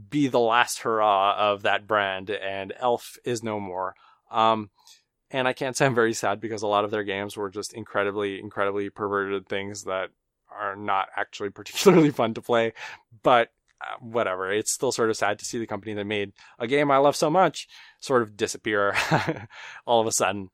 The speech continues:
Um, this is where my notes end, but I do want to add a short, uh, short epilogue to this whole story, which is,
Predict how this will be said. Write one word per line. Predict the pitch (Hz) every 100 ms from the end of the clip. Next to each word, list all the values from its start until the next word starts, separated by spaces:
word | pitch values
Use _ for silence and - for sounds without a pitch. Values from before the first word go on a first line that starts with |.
| - - _ _ _ -
Um, | 143 143 131
this | 117 254 294
is | 208
where | 196
my | 202 143
notes | 127 131 170 - -
end, | 117 127 170 -
but | 117 110
I | 123
do | 123 151
want | 131 127 120
to | 127
add | 110 107
a | 104 110
short, | - - 123 104 - - _ _ 104
uh, | 107 - - _
short | - - 139 -
epilogue | 117 123 101 95 -
to | 113
this | 104 -
whole | 107
story, | 107 107 104
which | 104 110 127
is, | 113 110